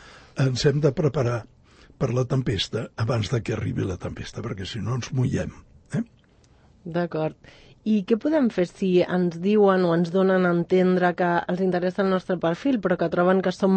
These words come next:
Speaker 2: massa grans per la feina a la que ens estem presentant?
Speaker 1: Bueno, doncs que ells s'ho perden. A veure, no, hem de pensar, a veure, hi ha algunes feines que penses realment són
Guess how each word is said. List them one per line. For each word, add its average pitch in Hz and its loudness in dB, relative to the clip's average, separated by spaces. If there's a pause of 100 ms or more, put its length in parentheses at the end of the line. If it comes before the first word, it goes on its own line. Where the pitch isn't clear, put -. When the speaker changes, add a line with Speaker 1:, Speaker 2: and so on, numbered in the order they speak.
Speaker 2:
massa 185 2
grans 160 -4
per 160 -6
la 160 -2
feina 156 -4
a 151 -4
la 151 -4
que 151 -4
ens 151 -6
estem 156 -6 (420)
presentant? 143 -6 (880)
Speaker 1:
Bueno, 123 0
doncs 117 -4
que 139 0
ells 123 -4
s'ho - -2
perden. 90 -10 (800)
A 190 -4
veure, 123 -2 (380)
no, 135 4 (240)
hem 135 2
de 151 4
pensar, 147 2
a - -6
veure, 123 0
hi 135 4
ha 165 4 (800)
algunes 135 4
feines 135 2 (120)
que 127 -6
penses 123 -2
realment 127 0
són 113 -6